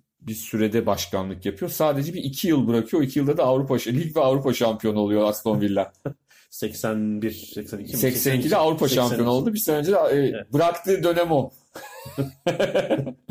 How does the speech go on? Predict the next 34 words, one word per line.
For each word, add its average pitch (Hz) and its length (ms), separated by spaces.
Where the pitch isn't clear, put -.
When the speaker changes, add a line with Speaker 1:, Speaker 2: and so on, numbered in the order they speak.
Speaker 1:
Bir 139 140
bırakayım 180 520
diyor, 190 220
ondan 180 280
sonra. 165 520
Speaker 2:
Keşke - 320
birkaç 139 200
sene 135 180
daha 139 160
bıraksaymış. 127 420
Speaker 1:
Onunla 156 180
ilgili 165 260
de 170 80
benim 156 140
çok 143 240
komik 156 240
bir 139 60
anım 170 180
var. 110 180
Ben 127 160
işte, - 320
e, 104 120
bu 117 220
Alpay'ın 131 480
Aston 127 420
Villa'ya 123 300
gitme 120 340
gitme 120 300
Speaker 2:
Hı - 40
hı, - 40
hı 165 60
hı. - 40
Speaker 1:
meseleleri, 120 640
işte 135 420